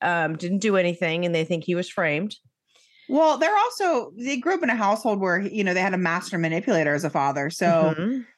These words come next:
Speaker 2: of course they're
Speaker 1: Well,
Speaker 2: gonna
Speaker 1: yeah. Yeah, yeah, for sure. For sure. And they, they're like,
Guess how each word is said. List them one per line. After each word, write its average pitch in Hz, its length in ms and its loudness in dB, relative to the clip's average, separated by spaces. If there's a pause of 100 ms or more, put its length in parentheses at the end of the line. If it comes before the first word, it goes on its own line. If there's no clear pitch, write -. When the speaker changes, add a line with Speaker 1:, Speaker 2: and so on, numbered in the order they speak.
(120)
Speaker 2:
of 180 200 -4
course 247 260 4
they're 262 160 6
Speaker 1:
Well, - 20 4
Speaker 2:
gonna 180 400 2 (140)
Speaker 1:
yeah. 233 540 -2 (1080)
Yeah, 381 160 -2
yeah, 185 320 -2
for 220 180 -4
sure. 202 560 -4
For 247 100 0
sure. 254 240 0
And 220 240 4
they, 247 140 2
they're 247 260 2
like, 233 260 -2